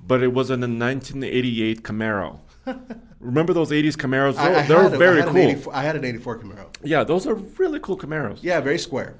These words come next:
Speaker 1: Yeah, uh, and the, um, they teamed up with Hoonigan, um, f-, to bu-, make this build, and the hood was, had to be removed because this engine is so giant.
Speaker 2: Yeah.
Speaker 1: It was really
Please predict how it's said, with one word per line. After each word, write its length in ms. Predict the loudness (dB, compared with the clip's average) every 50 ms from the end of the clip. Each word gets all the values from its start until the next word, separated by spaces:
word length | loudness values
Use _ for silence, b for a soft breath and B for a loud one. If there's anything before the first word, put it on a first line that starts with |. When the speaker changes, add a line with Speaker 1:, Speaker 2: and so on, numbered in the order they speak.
| -14 -4
Speaker 1:
Yeah, 260 | 0 4 4 4 4
uh, 400 | 4 2 0 0 0 0 0 -2 0 0
and 420 | 2 2 2 0 -2 -4 -8 -12 -16 -16
the, 460 | -14 -6 -4 -2 -2 -2 -2 -4 -4 -4
um, 500 | -2 0 2 4 4 2 0 -2 -6 -8 -8
they 140 | -4 -4 -4
teamed 240 | -4 -4 -4 -2 -2
up 160 | -4 -4 -4
with 120 | -10 -10 -6
Hoonigan, 560 | -4 -4 -2 -2 -2 -4 -4 -6 -6 -10 -14 -20 b b b b b b b b b b
um, 360 | -6 -2 -2 -2 -2 -4 -8 -14 -20
f-, 180 | -20 -20 -20 -20 -12
to 280 | -6 -2 0 0 0 -2
bu-, 320 | -4 0 0 0 0 0 -2
make 260 | -2 -2 -2 -2 -2
this 180 | -4 -6 -6 -4
build, 360 | -2 -2 -2 -2 -4 -8 B B B B B B B B B
and 240 | 2 2 4 4 4
the 100 | 2 2
hood 220 | 2 0 -2 0
was, 240 | 0 -2 -2 -2 -6
had 140 | -8 -8 -8
to 60 | -4
be 80 | -4 -2
removed 500 | 0 0 0 0 -2 -2 -4 -6 -8 -12
because 240 | -10 -8 -6 -6 -6
this 140 | -6 -8 -6
engine 200 | -8 -8 -6 -6 -8
is 120 | -8 -8 -8
so 140 | -8 -10
giant. 480 | -8 -6 -6 -4 -4 -4 -6 -10 -12 -16 -14 -10
Speaker 2:
Yeah. 200 | -10 -8 -10 -10 -14 -8
Speaker 1:
It 100 | -6 -4
was 300 | -2 -2 -2 -4 -6 -12 -18 -20 -20 -20 -20 -16 -10 -8
really 520 | -2 2 2 4 4 4 2 0 -2